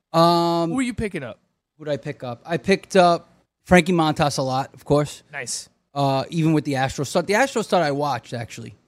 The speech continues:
Speaker 1: Uh, and he was good. It was just that, that lineup's good.
Speaker 2: Yeah.
Speaker 1: Uh, Altuve scored, they scored their first run off him when Altuve check swinged and hit an infield single to short in the
Speaker 2: Yeah.
Speaker 1: hole. Like, come on. It wasn't a good hit.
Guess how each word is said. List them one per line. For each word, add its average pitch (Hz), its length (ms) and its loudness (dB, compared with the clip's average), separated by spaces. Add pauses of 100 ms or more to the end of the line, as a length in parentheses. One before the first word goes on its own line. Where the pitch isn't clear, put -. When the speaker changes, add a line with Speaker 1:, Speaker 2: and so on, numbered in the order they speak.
(340)
Speaker 1:
Uh, 131 260 0
and 131 180 0
he 170 120 4
was 170 180 0
good. 180 340 2
It 151 120 -2
was 156 120 -2
just 185 180 -4
that, 180 200 0
that 190 240 -6
lineup's 202 340 0
good. 170 320 4 (280)
Speaker 2:
Yeah. 139 120 -6
Speaker 1:
Uh, 139 300 0 (220)
Altuve 190 640 2
scored, 196 640 2
they 165 240 2
scored 208 300 2
their 175 80 0
first 214 300 -2
run 190 240 0
off 156 200 -4
him 147 240 -2 (100)
when 156 140 -4
Altuve 160 420 -2
check - 340 0
swinged 151 340 0
and 135 100 -6
hit 147 120 -2
an - 100 -4
infield 156 380 -4
single 127 420 -2
to 113 100 -12
short 117 360 -2
in 117 60 -10
the 113 60 -6
Speaker 2:
Yeah. 98 60 -8
Speaker 1:
hole. 110 220 -2
Like, 110 160 -6 (140)
come 151 140 -8
on. 104 120 -8
It 90 40 -18 (280)
wasn't 175 180 -2
a 131 40 -2
good 120 120 -6
hit. 131 280 -4